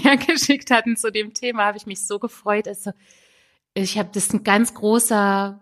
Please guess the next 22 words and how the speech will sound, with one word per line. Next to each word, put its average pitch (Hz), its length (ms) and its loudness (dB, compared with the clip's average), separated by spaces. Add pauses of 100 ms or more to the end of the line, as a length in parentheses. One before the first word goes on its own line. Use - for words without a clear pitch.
Wert 208 320 2
von 185 280 2
mir 190 400 0 (580)
auf 196 180 -6
ganz 196 280 2
vielen 202 320 2
Ebenen 170 580 2
und 170 300 -4
es - 140 -8
berührt 196 340 2
mich 202 240 0
sehr 190 360 4
und 185 180 -2
da 180 80 0
bin 196 180 -2
ich - 160 -4
auch - 80 -14
viel 202 340 -2
innerlich 185 540 -2
so 180 180 -4
drumherum. 185 680 -4
Also 175 380 -6